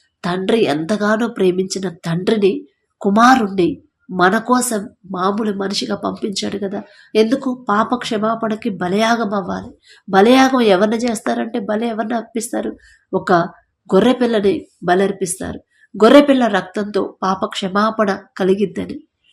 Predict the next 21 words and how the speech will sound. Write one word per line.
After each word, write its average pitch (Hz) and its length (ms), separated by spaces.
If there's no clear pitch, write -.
ఆ 254 240
రక్తం 214 420
అనేది 240 340
మన 190 400
రక్తంతో, 240 760
మనం, 180 240
మన 165 180
రక్తం 180 480
తండ్రికి 185 580
మనసు 208 300
ఒప్పుకోక, 220 520
"లేదు, 196 380
నా 180 240
బిడ్డల 196 320
కోసం 180 420
నా 165 180
సొంత 208 300
కుమారుడే 175 680
రక్తం 180 260
చిందిస్తాడు" 185 720
అని 202 240